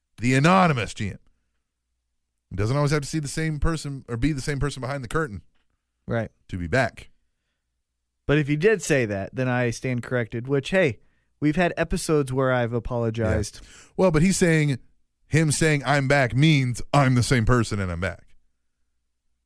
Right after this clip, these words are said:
Speaker 1: Which, not what that means. "I'm back. The anonymous G M, I'm back." Just so happens last time the anonymous G M was Hornswoggle.
Speaker 2: Ugh. But I think they're getting away from it.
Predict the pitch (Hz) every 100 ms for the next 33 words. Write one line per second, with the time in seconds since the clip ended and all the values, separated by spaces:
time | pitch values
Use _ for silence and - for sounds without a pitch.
0 | _ 101 - _ _ 127 139 190 156 151
1 | 185 151 - - _ _ _ _ _ _
2 | _ - 160 185 175 185 160 107 123 135
3 | 135 165 180 175 160 170 170 147 135 143
4 | 135 147 107 - _ _ _ _ - 123
5 | 131 135 127 113 139 156 147 127 123 123
6 | 127 120 - 117 104 110 113 110 101 -
7 | _ _ _ - 147 160 - 80 82 92
8 | - - 110 104 - - _ _ _ _
9 | _ _ _ _ _ _ _ _ _ 196
10 | 226 330 349 330 269 262 226 151 139 190
11 | - 104